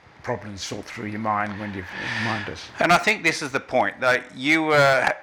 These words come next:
Speaker 2: you, you, and your legacy with AgriMaster has been incredibly successful, but you're, you're not uncommon in the fact that there's thousands of farmers who are sitting there drenching sheep, driving tractors, um,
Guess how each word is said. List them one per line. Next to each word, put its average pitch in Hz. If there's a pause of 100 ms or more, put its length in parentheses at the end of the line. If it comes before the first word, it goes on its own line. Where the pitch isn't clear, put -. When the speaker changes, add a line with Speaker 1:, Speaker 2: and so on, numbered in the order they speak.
Speaker 2:
you, 135
you, 123
and 123
your 123
legacy 127
with 127
AgriMaster 117
has 113
been 120
incredibly 123
successful, 123
but 120
you're, 127
you're 135
not 147
uncommon 143
in 120
the 117
fact 120
that 120
there's 123 (220)
thousands 156
of 131
farmers 120 (100)
who 117
are 120
sitting 139
there 120
drenching 135
sheep, 113
driving 131
tractors, 113 (540)
um, 117